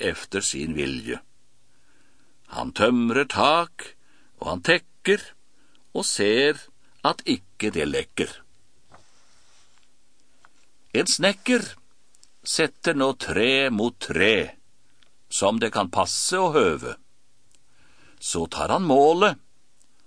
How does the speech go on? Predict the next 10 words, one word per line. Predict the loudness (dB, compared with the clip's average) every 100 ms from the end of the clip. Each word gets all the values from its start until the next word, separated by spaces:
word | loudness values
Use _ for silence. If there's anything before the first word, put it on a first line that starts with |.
| -18 -12
så | -10 -10
får | -6
han | -4 -2
se | -2 -2 0 0 -2 -10 -20 -20 -16
hvor | -10 -6
han | -6 -4
skal | -4 -2
sage | -2 -2 -2 -2 -6 -6
og | -6 -8
kløve. | -6 -4 -2 0 0